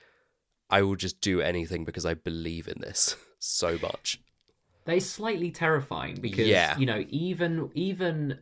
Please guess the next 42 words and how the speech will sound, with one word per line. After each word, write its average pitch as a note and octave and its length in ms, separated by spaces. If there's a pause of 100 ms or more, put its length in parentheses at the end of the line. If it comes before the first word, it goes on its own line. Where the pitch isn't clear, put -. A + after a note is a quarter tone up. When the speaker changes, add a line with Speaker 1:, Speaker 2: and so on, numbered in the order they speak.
Speaker 2:
um, G#2+ 680 (920)
<coughs> - 320
even D3+ 680
the C3 80
sniper A#2 680
in G#2 160
The G2+ 80
Bad A2 320
Batch, F2+ 200
Speaker 1:
Mm. F#2+ 580
Speaker 2:
Crosshair, - 680
Speaker 1:
Yeah. F#2 400 (140)
Speaker 2:
even F3+ 300
he, C3 680 (340)
while C3 320
he C#3 160
was C3+ 180
sort C3+ 160
of A2+ 120
devoted A2 520
in G#2 100
a G#2 60
way G#2 220
to - 100
the A2 140
Empire, A#2 580
I A#2+ 120
feel B2+ 200
like B2 220
it A#2 100
was A2 140
mostly G#2+ 400
out G2+ 160
of G2+ 80
a G2+ 60
sense G#2 320
of G2 100
self-preservation G#2 920
more F#2+ 200
than - 120
anything. E2 400
Speaker 1:
Yeah. B2+ 480